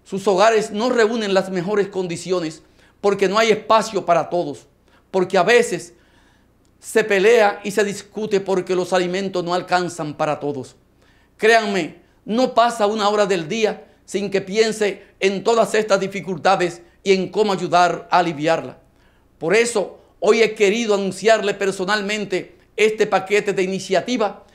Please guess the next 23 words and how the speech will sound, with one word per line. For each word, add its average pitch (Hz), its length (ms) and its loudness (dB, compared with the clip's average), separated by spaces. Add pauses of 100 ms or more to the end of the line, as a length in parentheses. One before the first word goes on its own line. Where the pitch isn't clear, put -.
(220)
que 208 140 2
precisamente 214 880 -2
tratan 202 400 0
de 180 80 -4
dar 180 200 2
respuesta 180 720 -4 (260)
a 175 180 -2
cada 202 220 2
situación. 160 640 -6 (480)
Y 151 100 -6
por 233 200 4
supuesto, 208 680 -2 (320)
sepan 226 440 2
también 185 580 -2 (420)
que 190 120 2
de 190 80 4
acuerdo 220 640 2
a 196 60 4
la 208 80 6
evolución 202 600 0
de 196 60 -2
la 190 80 0
situación 185 720 -2